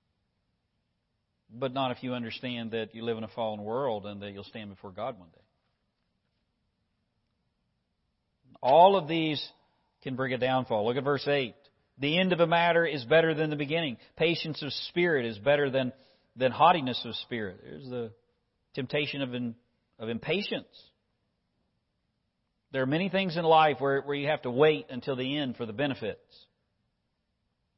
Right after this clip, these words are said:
And the focus here is on the outcome. There's a warning not to stumble in the process.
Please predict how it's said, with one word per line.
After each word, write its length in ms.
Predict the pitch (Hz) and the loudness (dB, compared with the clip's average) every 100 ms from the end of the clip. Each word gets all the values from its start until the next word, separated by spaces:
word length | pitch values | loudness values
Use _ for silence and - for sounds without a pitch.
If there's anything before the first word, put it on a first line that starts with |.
| _ _ _ | _ _ _
And 80 | 113 | -18
the 80 | 107 | -10
focus 260 | 135 127 - | -6 -6 -6
here 140 | 135 | -8
is 80 | 120 | -8
on 140 | 123 | -8
the 80 | 117 | -8
outcome. 460 | 123 139 - 117 101 | -6 -8 -8 -10 -8
There's 160 | 107 | -8
a 60 | 113 | -6
warning 520 | 117 139 160 143 120 | -2 2 2 2 -2
not 200 | 113 120 | -6 -8
to 60 | 110 - | -10 -10
stumble 540 | - 156 143 117 95 - _ _ _ _ _ - | -2 0 0 -4 -6 -10 _ _ _ _ _ -10
in 140 | 127 | -8
the 60 | 120 | -4
process. 640 | - 139 131 120 95 85 | 4 4 4 0 -4 -6